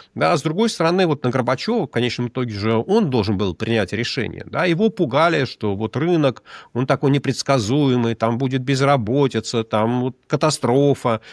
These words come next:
вот и ин-, инфляция будет. Ну, то есть его, его запугивали, да, ну, и он, ну, наверное, все-таки с какой-то, вот опять вспоминая там его слова, да,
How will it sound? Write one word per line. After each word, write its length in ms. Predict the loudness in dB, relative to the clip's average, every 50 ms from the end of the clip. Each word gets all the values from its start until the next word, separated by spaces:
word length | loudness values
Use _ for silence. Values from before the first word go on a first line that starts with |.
| -20 -16 _ -2
вот 240 | 0 0 0 0 0
и 320 | 0 2 4 2 2 0 2
ин-, 360 | 2 4 4 4 4 4 4
инфляция 680 | 2 2 2 2 4 4 4 4 2 0 0 0 0
будет. 420 | 0 0 0 0 0 0 -2 -4 -4 -20 -20 -18 -10
Ну, 100 | -8 0
то 100 | 2 4
есть 140 | 4 4 4
его, 220 | 2 4 4 4
его 240 | 4 4 4 4 4
запугивали, 800 | 4 4 2 0 2 -2 0 2 2 2 2 4 4 4 2 2
да, 140 | 0 0 0 0 0 0
ну, 180 | 0 2 2 2
и 200 | 2 2 2 2
он, 440 | 4 6 4 4 4 4 4 4 4
ну, 540 | 2 2 2 2 0 -2 -4 -4 -2 0 0
наверное, 420 | 2 2 2 4 2 2 2 2
все-таки 280 | 0 -2 -6 -10 -10 -12
с 60 | -6
какой-то, 640 | -4 -4 -2 0 0 -2 0 0 0 2 2 0 -4 _ _ _ _ _ _ -4
вот 180 | -2 -2 0 0
опять 300 | 0 2 2 0 0 -2
вспоминая 720 | -6 -8 -6 -2 0 0 2 2 2 2 2 2 0 0
там 220 | -2 -4 -6 -6
его 320 | -4 -4 -4 -2 -2 -2 -4
слова, 560 | -4 -2 0 0 2 2 2 2 2 2 0
да, 360 | 0 0 0 0 0 -2 -2